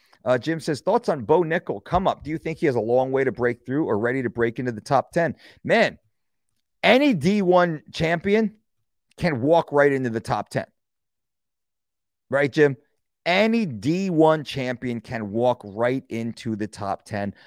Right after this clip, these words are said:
But what happens when Bo Nickel comes up against another All-American level wrestler with hands? That's, that's the question. Like, what hap-, what happens when Bo Nickel gets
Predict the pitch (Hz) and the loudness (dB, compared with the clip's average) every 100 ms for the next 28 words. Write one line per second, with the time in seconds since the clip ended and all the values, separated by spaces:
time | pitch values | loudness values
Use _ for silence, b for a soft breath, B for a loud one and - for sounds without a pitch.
0 | b _ 101 151 117 113 127 165 190 180 | b _ 4 4 6 2 4 6 6 4
1 | 202 208 135 120 113 - - b _ 135 | 4 2 0 -2 -4 -8 -16 b _ -2
2 | 139 107 139 156 160 147 139 147 123 - | -2 0 4 6 4 0 -2 -4 -8 -6
3 | 139 135 120 135 - 123 110 117 113 - | -6 -4 -2 -2 -2 -6 -2 -4 -4 -10
4 | _ 117 117 120 127 147 156 135 120 113 | _ -4 -2 -2 2 4 6 4 2 -2
5 | _ _ _ _ _ _ _ _ _ _ | _ _ _ _ _ _ _ _ _ _
6 | _ _ _ _ _ _ 233 277 277 208 | _ _ _ _ _ _ 2 4 4 6
7 | 202 190 190 151 143 127 123 135 135 127 | 4 4 0 0 2 0 0 0 0 -2
8 | 113 107 101 113 101 85 - - - _ | -2 -2 -6 -6 -6 -10 -18 -20 -20 _
9 | _ _ _ _ _ _ _ _ 92 143 | _ _ _ _ _ _ _ _ -6 0
10 | 185 185 - - 131 160 165 - 147 - | 0 -2 -8 -6 0 2 0 -4 -8 2
11 | 139 - - 98 _ _ _ _ - 110 | 2 2 -8 -12 _ _ _ _ -10 -6
12 | 113 170 190 190 220 - 117 147 269 240 | 4 4 6 4 4 2 2 6 8 8
13 | 233 220 196 143 151 110 165 180 156 160 | 6 4 0 -2 -6 2 4 4 0 -2
14 | 160 123 135 131 - | -2 -2 -2 -4 -6